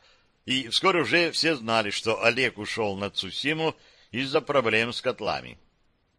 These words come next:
В шесть ноль восемь дистанция от быстро продвигавшегося вниз по фарватеру «Жемчуга» до яростно отстреливавшихся пароходов сократилась уже до двенадцати кабельтовых. В этот момент очередной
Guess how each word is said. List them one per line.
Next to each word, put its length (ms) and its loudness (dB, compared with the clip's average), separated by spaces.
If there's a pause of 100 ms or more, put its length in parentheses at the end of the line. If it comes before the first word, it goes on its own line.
(520)
В 60 -12
шесть 320 4
ноль 140 4
восемь 440 2
дистанция 760 0 (280)
от 160 0
быстро 420 0
продвигавшегося 960 0
вниз 280 -4
по 160 -4
фарватеру 560 0
«Жемчуга» 580 -2 (600)
до 120 0
яростно 640 4 (220)
отстреливавшихся 1120 -2
пароходов 640 2 (320)
сократилась 800 0
уже 260 0
до 320 2
двенадцати 720 -2
кабельтовых. 640 -4 (600)
В 100 -4
этот 260 4
момент 400 2
очередной 720 0